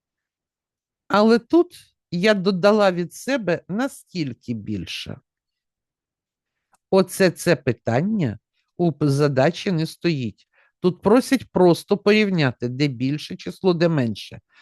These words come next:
Але я додала від себе, наскільки більше. Записуйте з моїм додатковим питанням.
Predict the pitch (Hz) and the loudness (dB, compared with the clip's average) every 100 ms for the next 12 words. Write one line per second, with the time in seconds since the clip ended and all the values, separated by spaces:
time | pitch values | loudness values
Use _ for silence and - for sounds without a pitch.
0 | - _ 165 160 160 226 240 190 147 160 | -20 _ 2 4 4 4 2 2 4 4
1 | 180 180 - 131 117 135 214 233 - 139 | 4 0 -4 -4 -2 -2 -2 -4 -8 -8
2 | 107 - 101 95 - - - - _ _ | -8 -10 -14 -12 -12 -12 -16 -18 _ _
3 | _ _ _ _ _ _ _ _ _ _ | _ _ _ _ _ _ _ _ _ _
4 | _ _ _ _ _ _ _ _ _ - | _ _ _ _ _ _ _ _ _ -8
5 | 135 175 - 135 135 - 196 240 202 165 | -2 -2 2 0 0 -2 -2 0 0 0
6 | 135 127 170 156 131 113 - 123 117 135 | 0 0 -2 -2 -2 -4 -6 -6 -6 -6
7 | 139 139 - 98 87 85 | -8 -10 -8 -10 -10 -16